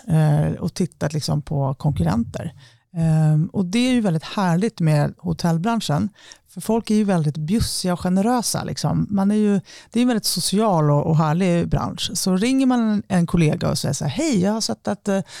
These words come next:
du har byggt ut det här och det här. Får vi komma på studiebesök till dig?" Så får man ju typ aldrig ett nej. "Ja, du är jättevälkommen." "Ja, men kul." Så åker man dit. Så säger man att du är jättevälkommen att komma till mig om du är någonting som du vill lära dig.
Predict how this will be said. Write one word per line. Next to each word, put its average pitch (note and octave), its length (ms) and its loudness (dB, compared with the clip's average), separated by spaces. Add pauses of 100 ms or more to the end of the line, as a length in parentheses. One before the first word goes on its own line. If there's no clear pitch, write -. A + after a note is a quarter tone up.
(220)
du B3 120 2
har B3+ 140 2
byggt - 220 -2
ut F3+ 200 0
det D#3+ 60 -2
här D#3+ 160 2
och E3 60 0
det F3 60 2
här. F#3+ 280 0
Får - 120 -6
vi B3 160 -4
komma A3 340 -2
på E3+ 140 -2
studiebesök D#3 640 0
till - 100 -14
dig?" - 260 -6 (380)
Så - 160 -2
får G#3+ 240 0
man A3 160 4
ju A3 80 2
typ F3 220 -2
aldrig E3 260 0
ett D#3+ 100 -6
nej. - 400 -4 (280)
"Ja, D4 480 0
du A3+ 100 0
är B3+ 40 4
jättevälkommen." B3 840 -4
"Ja, E4+ 160 0
men D#4+ 120 -4
kul." - 440 -6
Så - 220 -4
åker A3+ 180 -2
man G#3 100 2
dit. - 300 -4
Så - 240 -6
säger G3+ 220 0
man F3+ 140 0
att - 80 -8
du A#3+ 140 -2
är A#3+ 40 -2
jättevälkommen F3 640 -4
att E3 80 -4
komma D#3+ 220 -2
till G3 140 -4
mig G#3+ 220 -2
om D#3 100 -2
du D3+ 160 -2
är D#3 60 -2
någonting D3+ 300 -4
som D#3 120 -2
du C#4 120 -4
vill G#3 120 0
lära C#3+ 180 -2
dig. - 240 -8